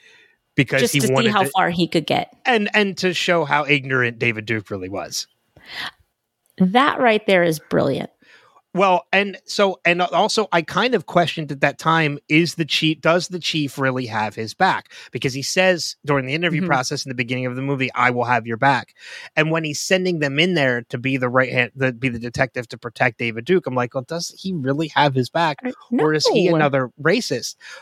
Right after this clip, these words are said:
Speaker 1: But then you get to the end of the movie where they set up Patrolman Landers and they get him arrested because of the, the kind of cop that he is.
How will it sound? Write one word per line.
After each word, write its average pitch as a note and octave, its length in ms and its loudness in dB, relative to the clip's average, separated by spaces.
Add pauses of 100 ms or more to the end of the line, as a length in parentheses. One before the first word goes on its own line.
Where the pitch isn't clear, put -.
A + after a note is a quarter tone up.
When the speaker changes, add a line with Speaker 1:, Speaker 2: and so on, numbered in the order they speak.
(140)
Speaker 1:
But A#3 300 2 (160)
then F#3 240 0
you A#3+ 120 4
get F#3 280 -2
to E3 100 0
the D#3 220 0
end A#3+ 200 2
of D#3+ 180 0
the C3+ 80 0
movie A2+ 520 -6 (640)
where F3 220 2
they F3 180 0
set F#3+ 380 2
up F#3+ 260 2 (480)
Patrolman E3 540 2
Landers C#3+ 720 0 (1500)
and D#3+ 180 2
they D#3 100 4
get E3 200 0
him A3 240 0
arrested C3+ 600 2
because B2+ 440 0
of B2 260 -10
the, C3 160 -6 (100)
the D3 120 -4
kind C#3+ 240 -2
of C#3 60 -8
cop C#3 200 0
that C3+ 100 -6
he F#3 280 -2
is. B2+ 180 -4